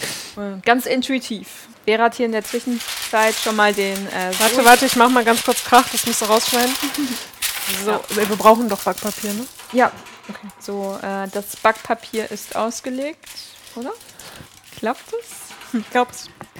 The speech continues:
Speaker 1: So, möchtest du einmal erzählen, was du hier gemacht hast?
Speaker 2: Ja, ich habe ein wenig Sojajoghurt, äh, mit Tiefkühlkräutern gemischt. Mm,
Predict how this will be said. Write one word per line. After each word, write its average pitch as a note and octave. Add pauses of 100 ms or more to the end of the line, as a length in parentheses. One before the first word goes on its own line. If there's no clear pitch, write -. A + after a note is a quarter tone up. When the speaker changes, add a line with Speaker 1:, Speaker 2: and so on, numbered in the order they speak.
(160)
Speaker 1:
So, A3
möchtest B3+
du D#4
einmal C4
erzählen, B3+
was B3+
du A#3+
hier A#3
gemacht G#3+
hast? B3+
Speaker 2:
Ja, C#4+ (260)
ich -
habe C4 (640)
ein A3+
wenig G3+
Sojajoghurt, G#3
äh, A#3+
mit B3+ (720)
Tiefkühlkräutern C#4
gemischt. C#4 (280)
Mm, A#3